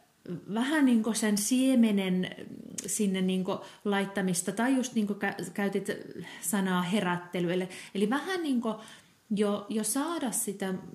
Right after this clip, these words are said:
sen työyhteisön ja niiden työkavereitten niin, niin ajatteluun semmoista pientä, pientä mahdollisuutta, että no itse asiassa, että,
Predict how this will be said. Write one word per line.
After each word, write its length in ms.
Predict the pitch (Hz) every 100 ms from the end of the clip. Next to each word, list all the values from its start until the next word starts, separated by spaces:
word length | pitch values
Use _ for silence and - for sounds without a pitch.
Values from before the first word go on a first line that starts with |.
| - - 170 - - _ -
sen 280 | - 220
työyhteisön 880 | 208 254 233 - 202 - 202 190 190
ja 100 | 185
niiden 400 | 185 185 196 196 - - -
työkavereitten 1000 | 233 220 214 202 196 185 180 175 185 180
niin, 260 | 175 175 175 - - -
niin 300 | 196 180 180 - - - -
ajatteluun 880 | 220 233 220 - 202 185 175 175 170 - _ _ -
semmoista 540 | - 185 180 175 -
pientä, 600 | - 220 220 202 185 175 -
pientä 320 | - 262 240 208
mahdollisuutta, 880 | 220 233 208 185 180 175 175 175 170
että 220 | 170 190
no 80 | 214
itse 360 | 277 277 262 226
asiassa, 680 | 220 208 185 170 - 180
että, 280 | 175 - 180